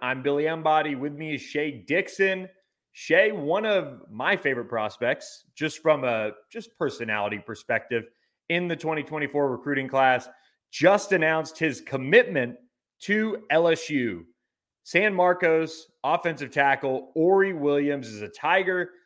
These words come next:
This is massive news for Brad Davis. Um, look, Ori Williams is a six seven, two hundred eighty-five, three hundred pound offensive tackle that looks about as good as you can ask for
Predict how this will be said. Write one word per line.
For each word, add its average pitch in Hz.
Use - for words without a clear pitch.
This 190
is 143
massive 139
news 120
for -
Brad 113
Davis. 160
Um, 120
look, 156
Ori 196
Williams 170
is 127
a 101
six -
seven, 143
two 165
hundred 151
eighty-five, 139
three 143
hundred 143
pound 139
offensive 160
tackle 139
that 120
looks 147
about 127
as 101
good 135
as 123
you 131
can 123
ask 113
for 104